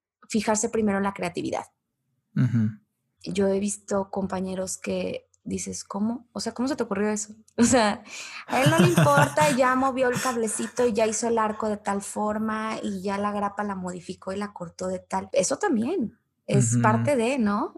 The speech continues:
Speaker 1: O sea, ser creativos, te tienes que hacer una tesis. Entonces tienes que empezar a pensar, analizar, a ser críticos.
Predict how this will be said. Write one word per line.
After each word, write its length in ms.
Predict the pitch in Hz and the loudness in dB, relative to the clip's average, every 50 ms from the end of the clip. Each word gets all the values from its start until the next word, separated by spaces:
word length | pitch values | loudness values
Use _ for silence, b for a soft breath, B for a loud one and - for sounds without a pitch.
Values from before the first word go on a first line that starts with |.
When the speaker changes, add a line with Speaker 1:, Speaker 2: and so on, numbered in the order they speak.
| - | -10
Speaker 1:
O 40 | - | -8
sea, 240 | 196 - 233 208 190 | -4 0 0 0 2
ser 220 | - - 214 208 | 2 2 0 0
creativos, 760 | 208 247 247 240 240 247 247 247 254 247 226 214 - - - _ _ _ _ _ | 0 0 0 0 -2 -2 -2 2 2 2 2 2 -2 -6 -8 _ _ _ _ _
te 120 | - 196 185 | -2 -2 -2
tienes 360 | 190 - 208 202 220 233 233 | -2 0 0 0 0 0 -2
que 80 | - 269 | -2 -2
hacer 160 | - 262 254 | -2 0 0
una 200 | 254 254 247 247 | 0 0 0 0
tesis. 580 | - 208 240 233 - 208 175 - - - _ _ _ _ _ _ _ _ _ _ _ _ | 0 -2 -2 -2 -2 -4 -4 -6 -8 -14 _ _ _ _ _ _ _ _ _ _ _ _
Entonces 500 | - 202 202 202 208 208 208 240 233 233 | -2 0 2 2 2 0 2 0 0 0
tienes 340 | - 240 220 226 233 233 - | -2 -2 -2 -2 -2 -4 -2
que 80 | - 226 | -2 -2
empezar 440 | 220 220 208 233 214 - 220 214 | -2 -2 -2 -4 -2 -2 0 0
a 340 | 220 214 214 208 202 185 185 - | 0 0 0 0 0 -2 -2 -2
pensar, 480 | 185 185 185 - 196 196 196 180 - _ | -4 -4 -4 -2 -4 -6 -6 -8 -10 _
analizar, 680 | - 208 202 208 202 202 196 196 - - 220 214 220 226 | 0 2 2 4 4 2 2 0 0 0 2 2 2 2
a 60 | 226 208 | 2 0
ser 260 | - - 202 202 202 | 0 -2 -4 -4 -4
críticos. 840 | - 214 226 226 220 - 226 208 - - 185 180 170 - - - | -4 -4 -4 -4 -4 -6 -8 -8 -6 -6 -6 -4 -4 -4 -6 -8